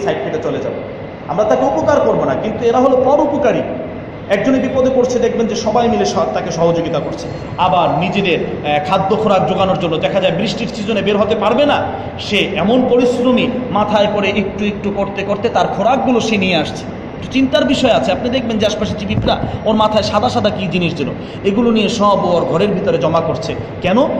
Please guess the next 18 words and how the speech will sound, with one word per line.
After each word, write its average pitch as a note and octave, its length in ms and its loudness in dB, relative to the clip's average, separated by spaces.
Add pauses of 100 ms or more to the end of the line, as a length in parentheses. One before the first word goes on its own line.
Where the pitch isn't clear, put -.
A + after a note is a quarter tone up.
(140)
সামনে F3+ 300 0
যখন F#3+ 240 -2
বৃষ্টি F#3+ 320 -4
হবে F#3 180 2
তখন F3+ 300 0
বের E3+ 140 0
হতে F3 180 0
পারবে E3 280 0
না, D#3+ 180 2
কষ্ট E3 220 -4
হবে, C#3+ 240 -2 (240)
এই C#4+ 140 0
জ্ঞানটাও C4 440 4
আল্লাহ A3+ 240 4
তাআলা F3 220 2
তার D#3+ 200 2
ভিতরে - 340 -2
দিয়েছেন। B2+ 260 -6